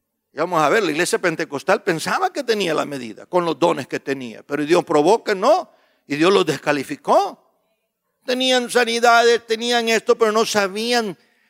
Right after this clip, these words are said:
¿ve?, cómo someter el don, ¿ve?, cómo usar el don correctamente, y fueron descalificados. Cuando la palabra quiso traerlos a la línea, a la manera de Dios de usar las cosas de Dios,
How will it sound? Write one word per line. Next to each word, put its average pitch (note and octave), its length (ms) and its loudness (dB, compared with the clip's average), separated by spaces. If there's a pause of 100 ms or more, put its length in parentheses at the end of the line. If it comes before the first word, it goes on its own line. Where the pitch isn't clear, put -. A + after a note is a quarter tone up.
(120)
¿ve?, G3 460 0
cómo G#3+ 680 4
someter G3+ 840 0
el F3 340 0
don, F3+ 600 0 (960)
¿ve?, G3+ 440 -4
cómo A3+ 300 4
usar G#3 560 -2
el F3 260 4
don D#3 360 0
correctamente, A3 1500 -2
y E3+ 100 -6
fueron A#3 240 4
descalificados. G#3 1200 -2 (3750)
Cuando F3 220 -4
la E3+ 100 4
palabra G#3 380 6
quiso A3+ 440 0
traerlos G3+ 680 2
a E3 100 0
la D#3 140 2
línea, A3 760 0
a D3+ 40 -2
la D3 80 -2
manera F#3 600 2
de G#3 100 6
Dios D#3 260 4
de D3+ 60 0
usar C#3+ 280 0
las B2+ 180 -10
cosas C3+ 340 -2
de A#2 100 -14
Dios, A#2+ 400 -12